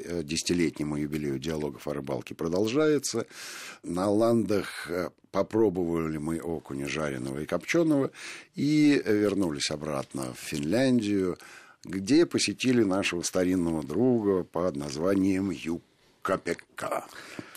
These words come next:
Юкка-Пекка неоднократно снимался в телевизионных программах «Диалоги о рыбалке»,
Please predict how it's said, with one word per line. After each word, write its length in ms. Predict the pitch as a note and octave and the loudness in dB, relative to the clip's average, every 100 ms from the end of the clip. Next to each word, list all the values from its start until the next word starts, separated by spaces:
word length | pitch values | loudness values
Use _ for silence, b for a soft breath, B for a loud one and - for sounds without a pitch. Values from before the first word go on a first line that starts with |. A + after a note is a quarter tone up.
| B B B | B B B
Юкка-Пекка 720 | - G#2 A#2+ A2 - D3 D3 A#2+ | 0 2 2 2 4 4 4 2
неоднократно 1080 | A2+ F#3+ F#3 D#3+ D#3 C#3 A#2 G2+ F2 D2+ D2+ | 4 4 4 4 2 2 2 2 2 -4 -4
снимался 600 | - E2+ E2+ D2+ C2 C#2 | -2 -2 0 -2 -4 -8
в 80 | - | -10
телевизионных 540 | D2+ D2+ D2+ C2 A#1+ | -8 -6 -6 -6 -8
программах 560 | - C2+ C2+ C2+ A#1 - | -8 -8 -6 -8 -8 -10
«Диалоги 340 | C#2 C2 B1+ A#1+ | -8 -8 -8 -8
о 60 | |
рыбалке», 500 | A#1 G2+ D3 - E2 | -2 2 2 0 -8